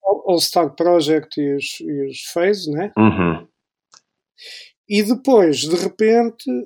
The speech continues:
Speaker 1: mas pr-, pronto, lá está, tinhas um projeto ou outro,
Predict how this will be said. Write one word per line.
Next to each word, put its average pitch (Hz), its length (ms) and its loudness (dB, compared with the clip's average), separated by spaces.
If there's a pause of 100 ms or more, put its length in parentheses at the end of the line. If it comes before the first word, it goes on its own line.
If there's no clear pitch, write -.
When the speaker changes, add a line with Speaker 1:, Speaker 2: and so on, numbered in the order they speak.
(240)
Speaker 1:
mas 220 240 0 (240)
pr-, 185 340 0
pronto, - 380 0
lá 185 100 4
está, 180 220 0
tinhas 175 320 0
um 190 100 -2
projeto 202 440 2
ou 220 100 6
outro, 240 680 2